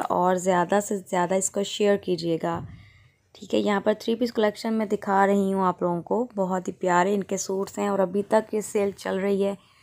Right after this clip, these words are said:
और ये देखें, बहुत ही खूबसूरत कलर है इसका येलो। थ्री पीस कलेक्शन है और कीमतें बहुत ही कम हो जाती हैं जब आपको इनके ऊपर मिल जाएगा फ्लैट फ़ोर्टी परसेंट ऑफ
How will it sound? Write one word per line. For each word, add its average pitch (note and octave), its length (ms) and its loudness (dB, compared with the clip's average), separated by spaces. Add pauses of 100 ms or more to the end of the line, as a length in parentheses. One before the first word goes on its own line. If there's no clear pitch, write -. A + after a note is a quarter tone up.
(880)
और F3+ 260 0
ये F3 320 -2
देखें, F#3 320 -6
बहुत F#3 340 -4
ही G#3 60 -2
खूबसूरत F#3 460 -6
कलर F3 220 -2
है F3+ 100 0
इसका E3+ 260 -8
येलो। E3+ 460 -4 (1120)
थ्री A#3+ 140 -4
पीस B3+ 180 -8
कलेक्शन A#3 380 -4
है B3 60 0
और B3 60 -2
कीमतें G#3 340 -6
बहुत G#3 220 -4
ही A#3 40 -2
कम G#3+ 220 -6
हो A#3 140 -2
जाती G3 260 -4
हैं G3+ 80 -8
जब F3+ 240 -6
आपको G3 580 -6
इनके F3 340 -6
ऊपर F3+ 320 -6
मिल F3 240 -4
जाएगा E3+ 380 -6
फ्लैट E3+ 380 -8
फ़ोर्टी E3+ 400 -12
परसेंट F3 500 -12
ऑफ D#3 160 -12